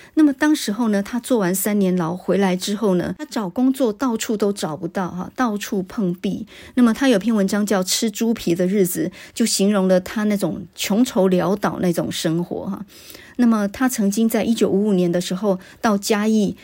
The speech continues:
呃，去一个很偏僻的乡村去当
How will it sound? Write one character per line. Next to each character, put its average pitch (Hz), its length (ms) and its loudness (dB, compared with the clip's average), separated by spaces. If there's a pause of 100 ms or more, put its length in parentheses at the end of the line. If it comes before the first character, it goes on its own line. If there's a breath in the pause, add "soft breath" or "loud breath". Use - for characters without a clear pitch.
(140)
呃， 175 180 -2
去 - 240 -4
一 202 80 0
个 196 120 -2
很 185 160 -2
偏 214 360 -4
僻 220 200 0
的 175 100 0
乡 185 260 0
村 190 260 -2
去 185 280 -4
当 185 380 -2